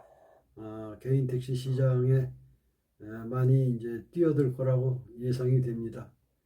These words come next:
근데 이게 뭐 당장 시행되는 건 아니고 그 내용을 보니까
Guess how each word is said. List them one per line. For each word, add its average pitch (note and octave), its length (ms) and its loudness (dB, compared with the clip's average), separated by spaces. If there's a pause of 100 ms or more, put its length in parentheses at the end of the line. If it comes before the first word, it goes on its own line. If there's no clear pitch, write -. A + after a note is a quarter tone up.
(680)
근데 C#3 220 0
이게 C#3 200 2
뭐 D3 160 0
당장 D3+ 400 4
시행되는 C#3 560 4
건 F3 120 2
아니고 C3 540 0 (460)
그 - 100 -12
내용을 C3+ 500 2
보니까 B2+ 560 0